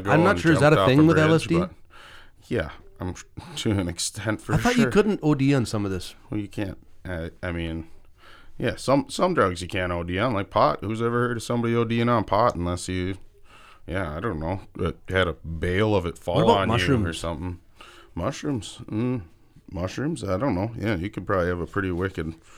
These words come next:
Speaker 1: seem like you O D, but I don't think your body would let you.
Speaker 2: I think most
Speaker 1: You'd
Speaker 2: peop-
Speaker 1: puke it up, and,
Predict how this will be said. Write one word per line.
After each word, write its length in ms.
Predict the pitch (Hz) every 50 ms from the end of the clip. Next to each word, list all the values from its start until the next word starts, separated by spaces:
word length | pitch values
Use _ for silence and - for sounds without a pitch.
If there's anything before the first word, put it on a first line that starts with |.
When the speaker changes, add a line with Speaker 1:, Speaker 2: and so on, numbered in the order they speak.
| - - -
Speaker 1:
seem 260 | - - - 90 104 123
like 220 | 120 87 85 -
you 160 | - 85 85 85
O 120 | 82 85
D, 280 | 78 82 82 85 90 98
but 260 | 104 90 80 - - - - - - - - - - - -
I 60 | 92
don't 180 | 92 90 85 -
think 160 | 92 87 85
your 60 | 82
body 320 | 78 80 82 80 82 85 85
would 100 | 82 78
let 220 | 82 87 92 -
you. 100 | 85 87
Speaker 2:
I 40 | 120
think 160 | 135 131 123 113
most 180 | 113 117 117
Speaker 1:
You'd 140 | 113 110 101
Speaker 2:
peop- 100 | 110 131
Speaker 1:
puke 240 | - 113 107 - -
it 80 | 101
up, 260 | 98 92 95 95 - -
and, 220 | 98 87 85 92